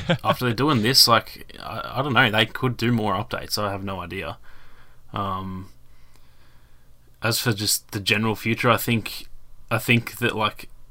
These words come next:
Speaker 1: the competitive scene is gonna start to sort of flourish a little bit more, and it'll almost, like,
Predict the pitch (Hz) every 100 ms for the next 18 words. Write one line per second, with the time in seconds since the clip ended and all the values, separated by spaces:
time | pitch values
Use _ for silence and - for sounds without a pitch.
0 | - 110 - 98 104 98 101 104 98 98
1 | 95 98 95 98 95 - 98 98 92 90
2 | 85 - - - - - - - - -
3 | - - - - 104 104 107 104 98 98
4 | 101 98 101 98 98 98 - - - 110
5 | 113 95 - 98